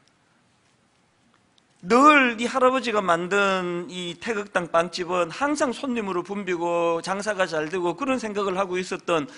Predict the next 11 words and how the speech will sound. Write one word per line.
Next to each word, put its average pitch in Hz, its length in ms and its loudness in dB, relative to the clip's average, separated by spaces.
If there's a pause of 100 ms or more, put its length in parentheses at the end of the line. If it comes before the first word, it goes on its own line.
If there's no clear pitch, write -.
(160)
그 180 120 -6
손자가 208 640 2 (200)
현실을 269 500 -2
보면서 175 500 0 (160)
너무나 254 480 4
충격을 202 500 -2
받아가지고요. 156 760 0 (560)
이게 254 220 0
뭐, 233 600 2 (240)
이 196 280 -10
잘못하면은 220 960 2